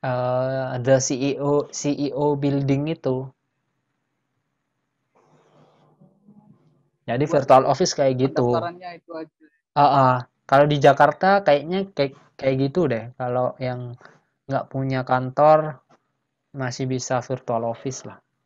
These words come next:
Speaker 1: Kalau di luar Jakarta,
Speaker 2: Tapi kalau
Speaker 1: aman-aman
Speaker 2: Jatim
Speaker 1: aja.
Speaker 2: ya rumah sendiri bisa ya?
Speaker 1: Aduh, bisa, santuy. Itu.
Speaker 2: Mantap, mantap.
Speaker 1: Oke, ada lagi nggak?
Speaker 2: Makasih, Mas.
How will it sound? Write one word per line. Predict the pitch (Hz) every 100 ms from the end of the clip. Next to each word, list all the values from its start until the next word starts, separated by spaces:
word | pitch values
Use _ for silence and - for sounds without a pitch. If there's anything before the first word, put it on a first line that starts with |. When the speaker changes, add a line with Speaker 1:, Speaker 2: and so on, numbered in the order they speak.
| _ _ _ _ _
Speaker 1:
Kalau | 135 143
di | 151
luar | 156 165
Jakarta, | 147 151 170 180 208
Speaker 2:
Tapi | 175
kalau | 151
Speaker 1:
aman-aman | 147 151 160
Speaker 2:
Jatim | 175 160
Speaker 1:
aja. | 143
Speaker 2:
ya | 139 147
rumah | - 180
sendiri | 170 - 170 165 170 214 _
bisa | 170 - 156
ya? | 127
Speaker 1:
Aduh, | 131 143 147
bisa, | 131 127 123 131 127 131 131
santuy. | 135 131 131 151 156 180 170 131 - _ _ - - _ _ _ _ _ _ _ - - 160 _ _
Itu. | 139 143 143 135 - -
Speaker 2:
Mantap, | 180 185 180
mantap. | 175 170 160 156 _ _ _ _ _ _ _ _ _ _ _ _ _ _ _ - _ _ _ - _ _ _ - -
Speaker 1:
Oke, | 135 151
ada | 147 139
lagi | 151 170 185
nggak? | 160 - _ _ _ _ - _ _ _ 190
Speaker 2:
Makasih, | 208 202 180
Mas. | 175